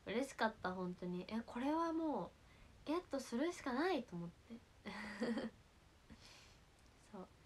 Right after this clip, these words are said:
あんまり最近、夏服がなくて、冬服の方が多いんですよ、自分。どちらかというと、クローゼットとかも。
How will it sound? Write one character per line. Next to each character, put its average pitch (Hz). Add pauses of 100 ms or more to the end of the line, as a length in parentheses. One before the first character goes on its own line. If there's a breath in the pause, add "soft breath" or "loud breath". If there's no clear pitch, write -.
(380 loud breath)
あ 277
ん 330
ま 359
り 359
最 359
近、 330 (120)
夏 277
服 440
が 403
な 381
く 381
て、 -
冬 302
服 392
の 440
方 381
が 220
多 277
い 277
ん 240
で 214
す 208
よ、 185
自 185
分。 175
ど 180
ち 196
ら 190
か 190
と 185
い -
う 185
と、 170
ク -
ロ 202
ー 190
ゼ 180
ッ 170
ト -
と -
か -
も。 170